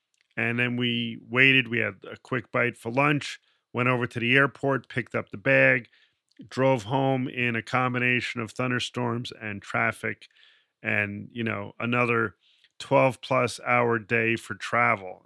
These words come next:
And it's been a long time since I've had that sort of level of punch in the face travel experience. Just, it was just brutal,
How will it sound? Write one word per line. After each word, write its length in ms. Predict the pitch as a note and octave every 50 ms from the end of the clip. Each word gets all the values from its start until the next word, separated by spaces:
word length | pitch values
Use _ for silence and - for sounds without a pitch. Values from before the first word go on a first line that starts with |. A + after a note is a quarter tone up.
| _ A2
And 360 | A2 A2 A2+ A2 G#2+ G2+ - _ _ _
it's 260 | - D#3+ F3 D#3+ - -
been 280 | - D#3+ D#3 D#3+ D3+
a 180 | - C3+ B2+ B2
long 560 | A#2 A#2 A#2+ B2+ C3 C#3 C#3 C#3 C#3 C#3 C3
time 500 | - - - C3+ B2+ A#2 A2+ A2 G#2+ G2+
since 240 | - - A2 G#2+ -
I've 220 | A#2 A2+ A2+ G#2
had 440 | G2 - A#2 A#2 A#2 A2+ A2 G2 F#2
that 340 | A#2+ A#2+ B2 B2+ B2 - -
sort 320 | - - B2 B2 A#2+ A#2
of 200 | A2+ G#2+ G2 G2
level 480 | G#2 A2 A2+ A#2 A2+ G#2+ A2+ A#2 A2 A2 -
of 400 | A2 G#2 G2+ G2+ G#2+ G2+ - _ _ _ _ _ _ _ _ _ _ _ _ _ _ _ _ _ - - _ _ -
punch 420 | - - C#3 C#3 C#3 B2 - -
in 140 | C3 C3 B2
the 80 | A#2 -
face 800 | - - - B2+ B2 B2 B2 A#2 A2 - - - - - - _ _ _ _ _ _ _ _ _ _ _ _ _ -
travel 600 | - - C3 C3 C3 C3 A2+ A#2+ A#2+ A#2 A#2 -
experience. 880 | A2+ A2 - - - - - A2+ G#2+ G#2 G2+ G2 F#2 F#2 - - - - -
Just, 400 | - A#2 - - - - - - _ _ _ _ _ _ _ _ -
it 120 | B2 C3
was 180 | B2+ C3 B2+ -
just 460 | - D#3+ D#3+ D3+ B2 - - - - _ _ _ _ _ _ _ -
brutal, 680 | C3 A#2 A#2 A2+ A#2 B2+ B2+ B2 B2 B2 A#2+ A#2 A2